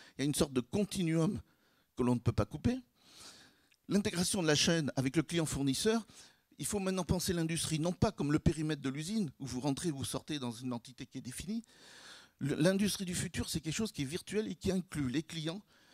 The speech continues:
qui inclut les fournisseurs, qui inclut l'entreprise, qui inclut les salariés.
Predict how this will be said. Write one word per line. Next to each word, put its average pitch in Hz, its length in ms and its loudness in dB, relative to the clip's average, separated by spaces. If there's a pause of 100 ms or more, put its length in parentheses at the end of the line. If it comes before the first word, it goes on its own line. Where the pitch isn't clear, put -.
(220)
qui 160 160 -2
inclut 151 440 0
les 143 240 2
fournisseurs, 180 640 0
qui - 160 -4
inclut 131 280 0
l'entreprise, 170 720 -2
qui 143 120 -8
inclut 135 320 -4
les 156 100 -2
salariés. 160 480 -4